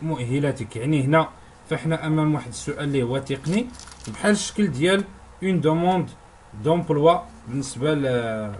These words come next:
بالنسبة للغة الفرنسية. أيضًا فمن الأسئلة يعني اللي ممكن نشوفوا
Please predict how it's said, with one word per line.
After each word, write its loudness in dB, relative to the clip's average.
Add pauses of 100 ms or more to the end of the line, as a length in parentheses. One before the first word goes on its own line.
بالنسبة -4
للغة 2
الفرنسية. -4 (2000)
أيضًا 2
فمن 0
الأسئلة -2
يعني 4
اللي 2
ممكن 0
نشوفوا 0